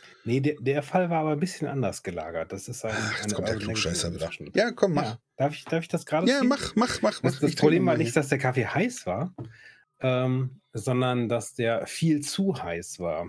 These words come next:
Speaker 1: Der Shop hat nämlich, der, der Mc's Shop, hat den Kaffee quasi in der Maschine extrem heiß gelassen, ähm,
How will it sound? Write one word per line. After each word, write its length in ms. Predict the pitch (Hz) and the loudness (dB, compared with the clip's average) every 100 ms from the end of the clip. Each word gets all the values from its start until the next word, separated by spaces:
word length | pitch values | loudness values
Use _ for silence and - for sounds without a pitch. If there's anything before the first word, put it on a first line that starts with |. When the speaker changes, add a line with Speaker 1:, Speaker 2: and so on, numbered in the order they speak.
| - | -6
Speaker 1:
Der 200 | 104 104 | -2 0
Shop 260 | - 160 160 | 0 -2 0
hat 240 | 135 135 | -4 -2
nämlich, 260 | 120 120 - - - - | -2 -2 -4 -14 -10 -4
der, 200 | 104 95 | -2 -2
der 320 | 98 95 92 | -2 -2 -4
Mc's 300 | 104 120 - | -6 -8 -8
Shop, 260 | - 175 _ _ _ _ _ _ - | -6 -6 _ _ _ _ _ _ -6
hat 180 | 120 123 | -2 -2
den 80 | |
Kaffee 320 | 107 131 139 131 | 0 0 0 0
quasi 280 | 120 113 | 0 2
in 60 | 120 | 2
der 80 | 110 | 0
Maschine 320 | 110 - 123 | 0 0 0
extrem 520 | 104 - - 156 170 | -2 -6 0 2 2
heiß 300 | 92 95 104 | -2 -4 -6
gelassen, 560 | - 92 101 - 160 208 _ _ _ _ _ _ - | -6 -4 -4 -4 -4 -4 _ _ _ _ _ _ -2
ähm, 600 | 120 120 123 123 127 131 | 0 2 2 2 0 -2